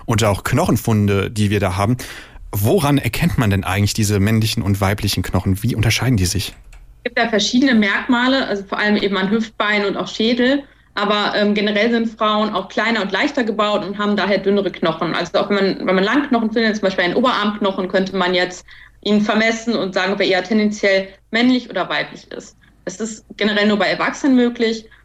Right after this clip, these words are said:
Speaker 2: und je nach Erhaltungszustand auch gar nicht hundert Prozent aussagekräftig, weil Männer und Frauen eben ein Kontinuum ist. Also wenn es eine sehr große, kräftige Frau ist, hätte sie an sich dieselben Knochen wie ein, ähm, dünner, kleiner Mann.
Speaker 1: Also es gibt also Knochen, äh, an, äh,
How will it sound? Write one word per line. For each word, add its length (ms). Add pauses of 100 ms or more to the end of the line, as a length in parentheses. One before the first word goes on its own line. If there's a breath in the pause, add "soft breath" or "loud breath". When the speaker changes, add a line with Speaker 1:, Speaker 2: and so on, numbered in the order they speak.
(160)
Speaker 2:
und 120
je 60
nach 160
Erhaltungszustand 920
auch 180
gar 140
nicht 140
hundert 220
Prozent 300
aussagekräftig, 1000
weil 400 (240 loud breath)
Männer 220
und 220
Frauen 280
eben 160
ein 160
Kontinuum 560
ist. 240
Also 120
wenn 120
es 100
eine 220
sehr 240 (380 loud breath)
große, 340
kräftige 400
Frau 260
ist, 220
hätte 180
sie 180
an 160
sich 320 (140 loud breath)
dieselben 320
Knochen 380
wie 120
ein, 280 (240 loud breath)
ähm, 400
dünner, 420
kleiner 360
Mann. 260 (180)
Speaker 1:
Also 340
es 140
gibt 260
also 220
Knochen, 800
äh, 40
an, 880
äh, 220